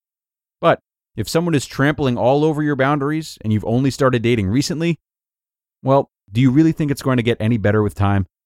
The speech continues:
Remember, your emotional well-being is your top priority, and it's not worth sacrificing for the sake of someone who does not respect you.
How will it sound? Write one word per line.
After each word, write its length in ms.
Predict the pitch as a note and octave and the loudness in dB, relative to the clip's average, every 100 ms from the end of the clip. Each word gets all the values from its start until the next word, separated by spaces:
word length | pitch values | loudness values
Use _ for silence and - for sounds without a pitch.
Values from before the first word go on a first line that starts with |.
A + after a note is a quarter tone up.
| _ _ _ _ _ _ _ _ | _ _ _ _ _ _ _ _
Remember, 360 | - F#3+ A2 - _ _ _ - | -2 0 -2 -6 _ _ _ -2
your 180 | C3 E3+ | 0 0
emotional 520 | G3 F#3+ F#3 F#3 E3+ | 0 -2 -2 -2 2
well-being 520 | E3 D#3 C#3+ A#2 D#2 _ | 2 2 0 -2 -4 _
is 180 | B2 A2 | -4 -2
your 160 | A#2 A#2+ | 0 -2
top 420 | - A#2 A#2+ - | -2 -2 -2 -4
priority, 720 | - G#2+ G#2+ G#2 G2 F2 - - _ _ _ _ | -4 0 2 2 2 -2 -10 -20 _ _ _ _
and 100 | - | -2
it's 180 | A#2+ A2 | -2 0
not 360 | A#2 A#2+ C3 C3+ | 0 2 2 2
worth 240 | B2 B2+ | 2 0
sacrificing 720 | - A#2+ - A2+ - G2+ - F#2+ | 0 -2 -2 -4 -2 -2 -2 -6
for 140 | - | -4
the 100 | G2 | -4
sake 240 | - G2+ | -2 -2
of 100 | G2+ | -2
someone 280 | - G#2 G2 | -2 0 2
who 100 | F#2+ | 0
does 160 | F2 E2 | -2 -2
not 160 | E2+ | -2
respect 400 | C2 F2 - - | -4 -8 -10 -10
you. 160 | F#2 F2 | -12 -14